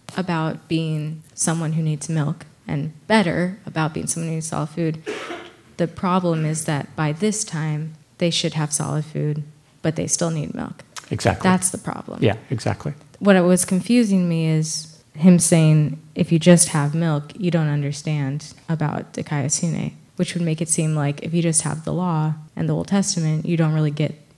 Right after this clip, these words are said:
Speaker 1: dikaiosune. But I think you solved that by saying it's that piece of how Jesus fits into the attainment of dikaiosune.
Speaker 2: I'm sorry, I missed
Speaker 1: Of
Speaker 2: you.
Speaker 1: how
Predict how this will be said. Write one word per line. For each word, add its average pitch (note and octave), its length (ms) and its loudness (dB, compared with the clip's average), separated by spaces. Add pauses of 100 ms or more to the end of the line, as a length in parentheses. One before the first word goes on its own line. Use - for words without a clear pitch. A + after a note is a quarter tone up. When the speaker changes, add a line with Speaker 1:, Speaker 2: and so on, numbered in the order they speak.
(100)
Speaker 1:
dikaiosune. - 720 -6
But E3+ 100 0
I E3 60 2
think F3+ 340 -2
you D#3 240 -2
solved E3 480 -4
that D3 380 -4
by E3+ 120 -4
saying D3+ 380 -2 (240)
it's - 560 -6
that D3+ 260 -2
piece D#3 380 -4
of D3+ 260 -2
how C3+ 260 -2
Jesus E3+ 520 0
fits - 320 -6
into - 580 -4 (140)
the E3+ 360 -4 (300)
attainment - 460 -2
of B2 280 -2
dikaiosune. - 720 -6 (180)
Speaker 2:
I'm A2+ 100 -2
sorry, F#2+ 340 0
I F2+ 100 -2
missed D3+ 340 -2
Speaker 1:
Of F3 60 -4
Speaker 2:
you. - 60 0
Speaker 1:
how D#3+ 240 -2